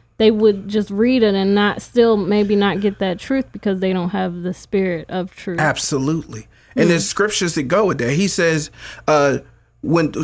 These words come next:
Speaker 2: John sixteen and thirteen says, "When the Spirit of truth comes, he will guide you into all truth, for he will not speak on his own authority. Whatever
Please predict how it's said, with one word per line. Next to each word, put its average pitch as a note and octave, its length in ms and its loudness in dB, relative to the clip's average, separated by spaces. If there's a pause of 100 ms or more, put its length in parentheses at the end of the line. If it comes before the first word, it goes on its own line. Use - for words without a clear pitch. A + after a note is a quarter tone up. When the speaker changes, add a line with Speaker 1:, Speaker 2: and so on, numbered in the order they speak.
(260)
Speaker 2:
John F3+ 360 2
sixteen - 580 -2
and D3 140 -2
thirteen G3+ 360 0
says, C#3+ 300 0
"When D3+ 300 2
the C3+ 80 2
Spirit A3+ 400 -2
of F#3 80 -4
truth - 280 -4
comes, G#3 300 0
he A3+ 80 0
will C#3+ 280 -2
guide A3 380 -2
you A3 140 2
into G3 180 0
all D#3+ 240 2
truth, C#3 360 -2 (320)
for F3+ 160 2
he G#3+ 100 4
will G3 140 2
not F#3+ 240 2
speak - 500 -2
on F#3 160 2
his F3+ 180 2
own F#3 200 2
authority. D3 500 2 (380)
Whatever G#3 580 4